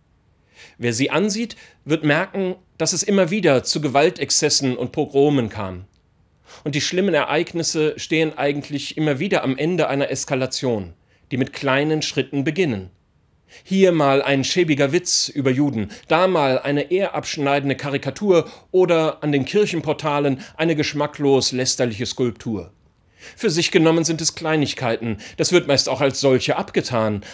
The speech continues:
aber es sind eben Schritte in die falsche Richtung, kleine Drehungen der Spirale der Eskalation. Diese scheinbaren Kleinigkeiten haben es in sich.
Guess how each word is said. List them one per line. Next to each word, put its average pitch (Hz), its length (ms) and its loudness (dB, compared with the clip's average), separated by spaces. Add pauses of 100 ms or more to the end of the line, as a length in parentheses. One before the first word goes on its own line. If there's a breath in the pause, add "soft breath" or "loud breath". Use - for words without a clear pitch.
(120 loud breath)
aber 156 180 6
es 160 100 2
sind 156 300 2
eben 160 220 6
Schritte 165 480 0
in 170 220 2
die 156 120 2
falsche 127 580 0
Richtung, 123 460 -2 (220 loud breath)
kleine 190 580 2
Drehungen 151 640 4
der 131 140 2
Spirale 127 640 -2
der 127 160 0
Eskalation. 113 800 -6 (1700 loud breath)
Diese 147 440 4
scheinbaren 165 840 2
Kleinigkeiten 156 920 0
haben 135 240 2
es 139 160 0
in 123 220 -2
sich. - 420 -8